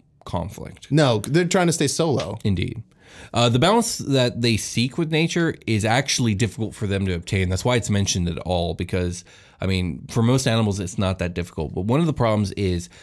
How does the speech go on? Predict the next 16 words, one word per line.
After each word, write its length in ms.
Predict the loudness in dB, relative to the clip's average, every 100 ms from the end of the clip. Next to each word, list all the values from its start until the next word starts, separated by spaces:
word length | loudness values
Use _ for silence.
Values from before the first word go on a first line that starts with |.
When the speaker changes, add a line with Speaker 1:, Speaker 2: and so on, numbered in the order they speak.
| -20 -8
Speaker 1:
centaurs 360 | 0 2 4 4
are 180 | 0 -4
such 360 | -2 -2 0
massive 540 | 2 4 4 2 0 -2
creatures, 460 | -2 0 0 0
they 80 | 0
require 400 | 0 0 0 2
a 40 | 2
massive 460 | 2 2 0 -4
amount 240 | -2 -2 -2
of 60 |
food 240 | -4 -4 -2
and 80 | 0
drink 220 | -2 -2
to 80 | -4
survive. 560 | -4 -2 0 0 -2